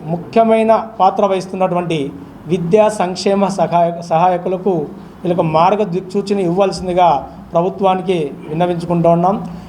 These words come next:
ప్రమోషన్ ఛానల్ అందరికీ వచ్చింది. ముఖ్యమైన పాత్ర వహించేటువంటి వాళ్ళు, ప్రభుత్వం ఎంతో ప్రతిష్టాత్మకంగా తీసుకున్నటువంటి డీబీటీ కార్యక్రమాన్ని ఇంత గర్వంగా చెప్పుకుంటా ఉందంటే, ఇంత బాగా పనిచేయడానికి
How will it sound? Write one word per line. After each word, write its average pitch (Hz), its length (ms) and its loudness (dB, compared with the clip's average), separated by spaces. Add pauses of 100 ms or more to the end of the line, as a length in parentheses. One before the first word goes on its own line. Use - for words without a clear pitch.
(120)
ప్రమోషన్ 196 420 2 (100)
ఛానల్ 196 180 2
అందరికీ 185 360 0
వచ్చింది. 196 580 0 (280)
ముఖ్యమైన 214 440 2
పాత్ర 202 340 2
వహించేటువంటి 190 580 -2
వాళ్ళు, 185 240 4
ప్రభుత్వం 202 560 2
ఎంతో 190 260 0
ప్రతిష్టాత్మకంగా 196 920 0
తీసుకున్నటువంటి 180 800 0 (360)
డీబీటీ 220 500 2
కార్యక్రమాన్ని 196 840 2 (400)
ఇంత 214 300 4
గర్వంగా 214 540 2 (100)
చెప్పుకుంటా 202 520 0
ఉందంటే, 185 540 -2 (320)
ఇంత 226 400 4 (160)
బాగా 214 280 4
పనిచేయడానికి 214 1120 0